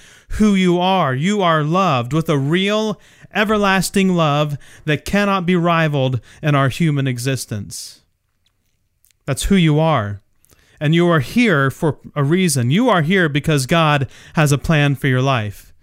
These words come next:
You aren't an accident. You are not a mistake.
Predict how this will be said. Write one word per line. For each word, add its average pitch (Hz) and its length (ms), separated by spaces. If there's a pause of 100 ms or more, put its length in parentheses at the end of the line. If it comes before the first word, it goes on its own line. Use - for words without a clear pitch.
(140)
You 147 180
aren't 226 220
an 202 100
accident. 135 560 (200)
You 156 220
are 160 200
not 185 440 (240)
a 143 60
mistake. 143 720